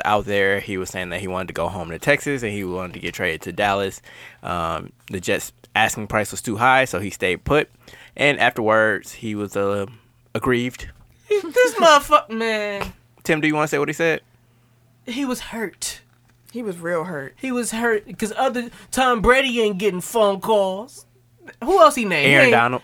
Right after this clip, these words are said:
Speaker 2: Aaron Donald ain't. They ain't taking phone calls for them. Like, man, c-, I was like,
Speaker 1: "'Cause,
Speaker 2: "Dog."
Speaker 1: nigga, you ain't Aaron Donald or Tom Brady."
Speaker 2: Jamal Adams cold.
Speaker 1: He is,
Speaker 2: He
Speaker 1: but he
Speaker 2: cold.
Speaker 1: ain't,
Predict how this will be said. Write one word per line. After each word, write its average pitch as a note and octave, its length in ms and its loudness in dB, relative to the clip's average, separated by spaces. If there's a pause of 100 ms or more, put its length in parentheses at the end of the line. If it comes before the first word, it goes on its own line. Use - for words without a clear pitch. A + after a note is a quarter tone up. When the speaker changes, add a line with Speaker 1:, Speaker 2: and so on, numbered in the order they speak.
Speaker 2:
Aaron A#3 320 6
Donald A3+ 320 6
ain't. G3+ 220 0 (140)
They G3+ 100 4
ain't A#3 160 4
taking F#3+ 220 0
phone G#3 240 2
calls G3+ 280 4
for E3 120 0
them. G#3+ 260 -2 (200)
Like, B3 180 2 (200)
man, F#4+ 280 8 (120)
c-, - 100 -8 (100)
I D4 180 8
was B3 80 4
like, D#3+ 120 8
Speaker 1:
"'Cause, D3 40 2
Speaker 2:
"Dog." F#3 160 8
Speaker 1:
nigga, G3+ 260 8
you G3+ 240 6
ain't F#3 220 8
Aaron F3 280 10
Donald D#3+ 340 8
or D3+ 100 8
Tom D3+ 280 6
Brady." A2+ 260 6
Speaker 2:
Jamal F3 260 0
Adams D#3+ 260 0
cold. - 240 -8 (120)
Speaker 1:
He G#3+ 160 4
is, F3+ 260 6
Speaker 2:
He E3+ 60 0
Speaker 1:
but A#3+ 120 6
he D#3+ 100 2
Speaker 2:
cold. E3+ 100 6
Speaker 1:
ain't, D3 280 4